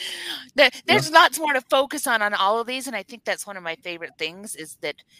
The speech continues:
Speaker 1: this format this year, as you've, um, introduced some of these panels,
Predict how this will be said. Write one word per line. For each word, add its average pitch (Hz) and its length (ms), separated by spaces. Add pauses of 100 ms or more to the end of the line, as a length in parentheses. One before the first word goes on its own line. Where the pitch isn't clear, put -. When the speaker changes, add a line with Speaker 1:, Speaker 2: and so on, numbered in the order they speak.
(160)
Speaker 1:
this 220 200
format 226 500
this 190 240
year, 190 220
as 175 140
you've, 160 140 (140)
um, 135 340 (920)
introduced 214 460
some 202 140
of 165 60
these 151 180
panels, 208 520